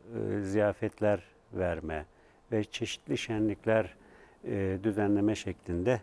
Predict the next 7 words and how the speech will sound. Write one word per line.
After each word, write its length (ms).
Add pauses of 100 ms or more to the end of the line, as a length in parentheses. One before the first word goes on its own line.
(140)
e, 420
gelişiyor 680
Fatimiler 680
ve 100
Memlüklüler, 840 (640)
e, 380 (160)
döneminde. 640